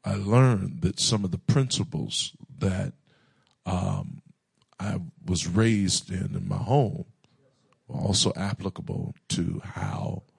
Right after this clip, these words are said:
you function in the kingdom of God. And I learned that, you know, that I've seen it where saints struggle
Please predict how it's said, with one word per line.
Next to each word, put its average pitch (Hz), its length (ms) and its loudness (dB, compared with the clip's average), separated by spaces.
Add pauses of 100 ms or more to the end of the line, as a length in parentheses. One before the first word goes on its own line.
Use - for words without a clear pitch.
(200)
you - 80 -2
function 90 460 0
in 90 120 -4
the - 80 -4
kingdom 90 400 -2
of 87 160 -8
God. 87 380 -4 (1700)
And 104 100 2
I 104 40 2
learned 117 520 8
that, 98 340 0 (520)
you 98 140 6
know, 92 500 0 (500)
that 98 300 2 (1500)
I've 101 180 0
seen 113 300 6
it 87 180 2
where 92 120 6
saints - 800 2 (380)
struggle 131 720 4